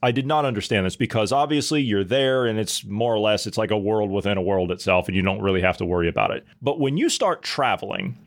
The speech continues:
and you start jumping across oceans and you realize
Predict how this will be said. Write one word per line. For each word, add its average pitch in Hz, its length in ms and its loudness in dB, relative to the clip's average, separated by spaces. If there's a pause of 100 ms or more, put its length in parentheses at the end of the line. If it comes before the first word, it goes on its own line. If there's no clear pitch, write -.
and 120 140 2
you 180 80 2
start 185 280 0
jumping 151 480 0
across 123 520 -2
oceans - 640 -2 (240)
and 139 180 2
you 131 140 2
realize 120 760 0